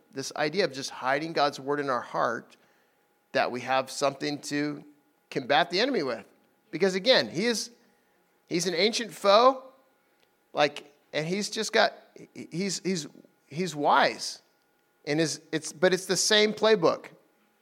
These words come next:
I'm gonna plant the, I'm gonna plant a question, I'm gonna attach it to fear,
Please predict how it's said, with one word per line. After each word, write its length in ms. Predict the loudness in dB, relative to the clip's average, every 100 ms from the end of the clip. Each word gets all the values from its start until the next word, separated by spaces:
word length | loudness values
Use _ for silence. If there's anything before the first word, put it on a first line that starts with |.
| _
I'm 320 | 2 6 6
gonna 160 | 4 -2
plant 320 | 0 -2 0
the, 160 | -2 -4
I'm 120 | -2
gonna 140 | -2
plant 280 | -2 -2 -2
a 40 | 0
question, 720 | 4 4 4 2 2 2 -2 -14 _ _ -8
I'm 100 | -2
gonna 120 | -2
attach 380 | 0 0 0 -4
it 60 |
to 80 | -14
fear, 520 | -4 2 4 2 0